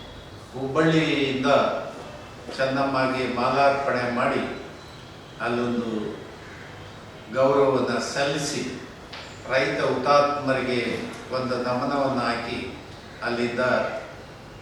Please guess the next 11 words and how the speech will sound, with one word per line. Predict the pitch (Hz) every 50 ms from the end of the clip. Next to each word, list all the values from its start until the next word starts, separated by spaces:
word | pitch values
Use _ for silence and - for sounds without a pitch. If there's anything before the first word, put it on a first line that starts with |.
| - - - - - - - - - - - - - -
ಡಿ | 143 165 175
ಸಿ | - - - 165 156
ಆಫೀಸು | 143 135 - 120 120 120 120 120 117 - - 123 120 - -
ಧಾರವಾಡಕ್ಕೆ | 123 123 - - - - 123 123 - - - - - 139 - - 135 - - - - - - - - - - -
ಪಾದಯಾತ್ರೆಯ | - - 117 117 139 143 143 131 - - 120 120 127 120 117 113 113
ಮೂಲಕ | 110 113 - - 82 78 - - - - - - - - - - - - - - - - - 123
ಇಪ್ಪತ್ತೊಂದು | 127 127 123 135 131 127 123 123 120 117 117 - - -
ಕಿಲೋಮೀಟರ್ | 139 135 156 156 139 120 120 120 110 107 - 143 147 - - - - - - - - - - - - 123
ಪಾದಯಾತ್ರೆ | 123 127 127 131 127 123 120 - - - - 110 113 110 113
ಮಾಡಿ | 127 135 151 - 120 110 - - - - - - - - - - - - -
ಸರ್ಕಾರಗಳಿಗೆ | 131 131 131 131 - 147 143 139 135 131 127 123 117 113 107 123 131 123 - - - -